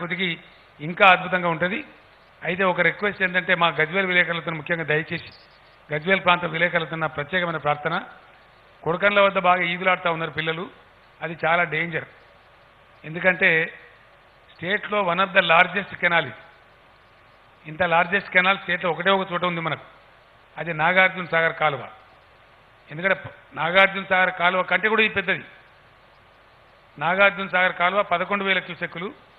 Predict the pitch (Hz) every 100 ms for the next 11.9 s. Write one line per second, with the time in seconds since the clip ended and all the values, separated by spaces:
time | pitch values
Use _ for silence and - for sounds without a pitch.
0 | - _ 156 185 208 170 170 185 208 202
1 | 202 175 190 214 214 202 175 156 143 -
2 | - - _ _ _ _ - _ _ _
3 | _ - - 143 185 202 202 190 185 185
4 | 180 175 190 214 277 - - _ - 147
5 | 175 202 175 160 165 180 165 165 160 165
6 | 139 - - - - _ - - 156 214
7 | 196 180 202 202 202 190 185 202 196 208
8 | 165 160 185 143 - - - _ - _
9 | _ _ _ _ _ 160 160 196 220 220
10 | 202 196 196 190 190 180 196 208 180 196
11 | 196 180 180 196 190 185 170 170